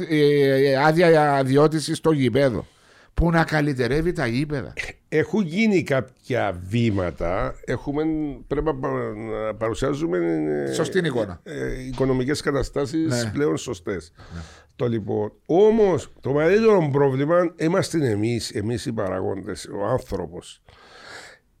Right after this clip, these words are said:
Speaker 2: Εμφανίζονται, ε, νεοφανείς παραγόντες.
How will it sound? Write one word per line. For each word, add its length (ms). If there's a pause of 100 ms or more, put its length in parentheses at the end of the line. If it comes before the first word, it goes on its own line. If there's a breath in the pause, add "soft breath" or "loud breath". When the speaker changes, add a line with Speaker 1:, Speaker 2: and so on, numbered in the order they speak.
(160)
Speaker 2:
Εμφανίζονται, 1160 (280)
ε, 640 (760)
νεοφανείς 640
παραγόντες. 800